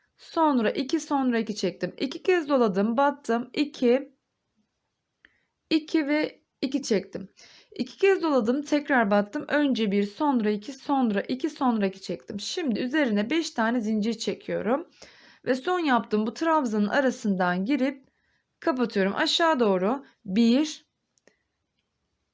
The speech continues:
iki, üç, dört, beş tane sık iğnesi yapacağım. Altıncıyı da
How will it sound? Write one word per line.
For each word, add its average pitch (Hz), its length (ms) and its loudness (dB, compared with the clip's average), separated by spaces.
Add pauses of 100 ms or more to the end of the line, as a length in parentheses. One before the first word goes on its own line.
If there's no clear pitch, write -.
(280)
iki, 294 600 0 (1900)
üç, 311 600 0 (1600)
dört, 277 560 0 (100)
beş 330 180 2
tane 202 280 2
sık 269 280 -6
iğnesi 320 360 -4
yapacağım. 311 540 -6 (340)
Altıncıyı 262 640 0
da 202 260 0